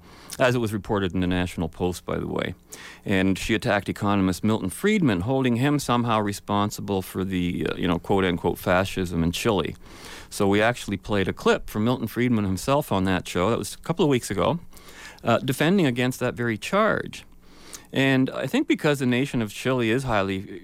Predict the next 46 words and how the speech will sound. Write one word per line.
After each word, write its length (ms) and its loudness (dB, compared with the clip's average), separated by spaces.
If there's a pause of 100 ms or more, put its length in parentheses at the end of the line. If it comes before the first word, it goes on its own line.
fascistic, 680 -2
you 80 -4
know, 240 2
i-, 40 0
its 300 -4
free 220 2
market 380 2
policies 500 -2
are 60 -4
somehow 340 0
identified 640 0
with 160 0
its 140 -4
political 580 0
identity, 440 -2
which 180 -8
of 100 -12
course 260 0
is 80 -8
not 220 0
the 80 -8
case. 520 -2 (680)
And 180 2
that's 160 2
one 160 4
of 60 2
the 80 2
reasons 360 0
often 520 2
capitalism 680 0
itself 400 0
is 100 -2
associated 800 -2
with 200 -6
this, 420 -4
this 240 -6 (160)
extreme 440 0
right-wing 380 2
fascist 640 -2
mentality, 560 2
which 160 -2
is 100 -2
really 220 0
a 80 0
left-wing 400 0
ideology. 640 -2